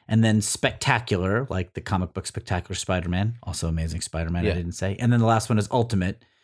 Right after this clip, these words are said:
Speaker 1: And those are all things that have been associated with Spidey titles.
Speaker 2: That's right.
Speaker 1: And it's,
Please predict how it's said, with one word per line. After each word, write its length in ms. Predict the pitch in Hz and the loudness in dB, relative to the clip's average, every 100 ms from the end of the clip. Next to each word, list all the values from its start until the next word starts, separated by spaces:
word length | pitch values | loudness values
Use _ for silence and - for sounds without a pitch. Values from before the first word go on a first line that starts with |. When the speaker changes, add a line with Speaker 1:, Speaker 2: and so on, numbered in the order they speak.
| _ _ _ - | _ _ _ -4
Speaker 1:
And 100 | 117 | 0
those 140 | 131 | 2
are 120 | 139 135 | 4 4
all 280 | 139 139 | 4 4
things 280 | 135 - 135 | 2 0 2
that 80 | 131 | 2
have 80 | 123 | 2
been 100 | 127 | 2
associated 560 | 120 139 127 131 123 120 | 2 2 2 4 2 2
with 100 | 113 | 0
Spidey 300 | - 135 127 | 2 2 2
titles. 500 | - 92 73 71 - | 0 -2 -4 -6 -4
Speaker 2:
That's 180 | 110 - | -2 0
right. 160 | 95 - _ _ | 0 -2 _ _
Speaker 1:
And 100 | 117 | 0
it's, 260 | 113 - - | 2 0 -4